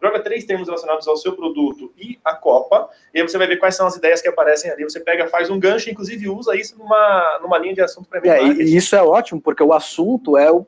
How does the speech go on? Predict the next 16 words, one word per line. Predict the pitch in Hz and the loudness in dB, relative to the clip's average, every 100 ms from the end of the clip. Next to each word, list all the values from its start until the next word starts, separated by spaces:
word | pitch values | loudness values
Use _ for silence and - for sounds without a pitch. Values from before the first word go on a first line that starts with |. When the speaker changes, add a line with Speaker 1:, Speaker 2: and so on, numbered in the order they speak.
| _ - | _ 0
Speaker 2:
próximo | 202 190 202 240 | 2 4 2 0
indicador, | 269 294 240 208 | 2 4 4 4
que | 151 | 0
é | |
a | 139 | 0
taxa | 165 170 | 0 -2
de | 151 185 | 2 4
abertura, | 185 185 247 - 220 190 117 - _ _ _ - | 4 2 0 0 0 0 -2 -6 _ _ _ -8
Speaker 1:
Muito | - | 0
Speaker 2:
né? | 160 | 4
Speaker 1:
bom. | 170 | 4
Speaker 2:
Abrir | 170 175 180 214 | 2 0 0 0
mais | 220 202 202 202 | 0 2 2 2
e-mails. | 233 202 165 131 - _ _ | 0 2 2 0 -8 _ _
O | 180 | -2
remet-, | 185 233 220 202 | 2 4 2 0